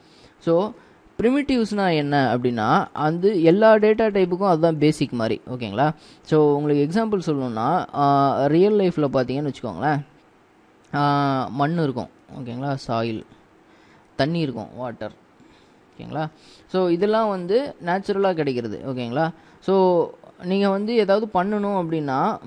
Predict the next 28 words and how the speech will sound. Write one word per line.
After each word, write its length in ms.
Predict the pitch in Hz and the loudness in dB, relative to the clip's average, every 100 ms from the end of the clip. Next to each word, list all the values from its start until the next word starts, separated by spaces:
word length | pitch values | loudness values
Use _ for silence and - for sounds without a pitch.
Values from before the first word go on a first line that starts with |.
| 170 | -4
mostly 360 | 220 214 233 | -2 -2 -4
வந்து 280 | 220 190 202 | -4 -2 0
ஏற்கனவே 400 | 185 185 190 196 | 0 0 -4 -4
நேச்சுரலா 500 | 180 175 180 185 175 | -2 -4 -4 -4 -4
என்ன 240 | 156 185 | -4 -4
கிடைக்குதோ 400 | 180 160 143 151 | -2 -2 0 0
அதை 220 | 190 151 156 | 0 2 0
வச்சு 160 | 151 | -2
தான் 120 | 151 | -4
நீங்க 180 | 156 135 | -4 -4
பண்ண 180 | 123 120 | -4 -6
போறீங்க. 380 | 113 110 95 113 | -6 -6 -8 -10
ஓகேங்களா? 340 | 104 101 151 151 - - _ | -8 -2 -2 -2 -12 -20 _
ஒரு, 560 | 147 147 147 143 139 147 | 0 2 4 4 2 2
ஒரு 200 | 151 151 | 2 2
வீடு 300 | 185 226 180 | 2 2 2
கட்டணும்னு 420 | 147 143 160 143 | 0 -2 -4 -4
வச்சுக்கோங்களேன், 560 | 131 110 107 151 131 - _ _ _ _ _ _ _ _ _ _ _ - | -4 -4 -2 0 -2 -6 _ _ _ _ _ _ _ _ _ _ _ -6
அதுக்கு 300 | 143 151 151 | -2 0 0
நீங்க 140 | 151 | -2
என்ன 180 | 151 180 | 0 -2
பண்ணலாம்? 440 | 165 147 143 170 | -2 -2 0 0
சிமெண்ட், 420 | 180 165 180 180 - | -2 -4 -6 -8 -8
சிமெண்ட் 320 | 165 190 180 | -4 -4 0
இல்லாத 320 | 165 165 160 | 2 4 4
காலத்துல 280 | 151 156 151 | 2 0 -2
என்ன 220 | 143 147 | -2 -2
பண்ணாங்கன்னா, 760 | 139 131 120 107 92 87 165 | -4 -4 -4 -6 -8 -6 -4